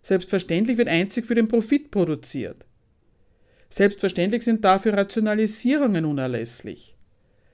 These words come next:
Dass dadurch ein immer größer werdendes Heer von Arbeitslosen entsteht, ist leider nicht zu vermeiden. Diese Wirtschaftsweise ist für sie eine unabänderliche Realität.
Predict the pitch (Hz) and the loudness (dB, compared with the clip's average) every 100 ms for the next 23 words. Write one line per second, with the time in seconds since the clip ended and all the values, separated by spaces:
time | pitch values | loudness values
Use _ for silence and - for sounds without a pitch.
0 | _ _ _ _ 190 185 160 143 170 226 | _ _ _ _ -2 2 2 2 4 2
1 | 233 185 214 214 196 165 170 302 - 180 | 2 -2 0 0 -2 2 2 2 2 0
2 | 151 139 151 151 151 - 123 135 202 - | 0 0 -2 -4 -8 -8 -4 -2 -2 -2
3 | 175 165 - _ 170 220 233 - 147 151 | -4 -4 -12 _ 0 2 4 0 -4 -6
4 | 160 156 - 156 233 233 _ _ - 165 | -6 -8 -4 -2 -2 -4 _ _ -8 -4
5 | 151 143 139 143 151 - 185 233 196 120 | -2 -2 -4 -8 -6 -4 0 2 2 0
6 | 117 - - _ _ _ _ _ _ _ | -6 -10 -18 _ _ _ _ _ _ _
7 | _ _ - 254 269 180 214 277 247 165 | _ _ 0 2 4 2 0 -4 -4 -4
8 | 143 151 185 220 170 - 180 170 - 233 | -2 0 0 -2 -4 -2 -2 -2 -2 0
9 | 196 170 170 220 233 196 202 208 208 202 | 0 0 0 0 0 0 0 0 0 0
10 | 220 165 143 175 208 208 180 143 - | 0 2 2 2 2 6 6 6 -2